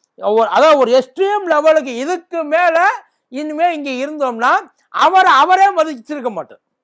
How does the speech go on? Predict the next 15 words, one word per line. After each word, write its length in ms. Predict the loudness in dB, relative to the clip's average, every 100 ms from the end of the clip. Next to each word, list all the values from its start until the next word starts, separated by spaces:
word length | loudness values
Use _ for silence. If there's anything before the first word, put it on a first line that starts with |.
| _ _ _ _
அப்படின்னு 220 | -12 -4
அந்த 380 | -2 -2 0 0
ஒரு 120 | 2
காரணத்துக்காக 420 | 2 2 2 -2
தான் 160 | -2 0
வெளில 320 | 0 0 0
வந்தாரு. 280 | 0 2 0 -2 _ _ -6
இப்ப 400 | -4 -4 2 2
உட்கார்ந்து 440 | 2 0 0 2
ஆள் 220 | 2 2
ஆளுக்கு 320 | 2 2 2
அடிச்சுக்கிட்டு 440 | 0 -2 -8 -10 -6
கிடக்குறாங்க. 540 | -6 -4 -4 -4 -6
முடியுமா, 500 | -8 -8 -8 -6 -6
முடியாதா? 600 | -6 -6 -2 -2 -2 -4